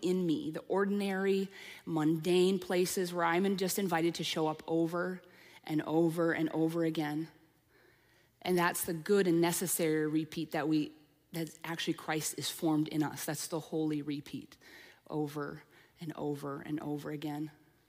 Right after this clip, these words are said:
And she asked me if I could identify areas that were holding me, that were ho-,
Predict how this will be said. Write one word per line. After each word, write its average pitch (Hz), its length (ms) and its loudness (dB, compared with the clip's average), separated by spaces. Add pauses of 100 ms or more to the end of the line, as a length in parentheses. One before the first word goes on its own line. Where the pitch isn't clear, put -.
(1500)
And 185 120 -4
she 196 100 2
asked 190 180 2
me 214 60 -2
if 196 100 -2
I 185 80 0
could 175 120 0
identify 165 460 2
areas 165 480 2
that 160 100 0
were 160 80 -2
holding 175 460 0
me, 165 320 4
that 175 180 2
were 170 140 6
ho-, - 180 -4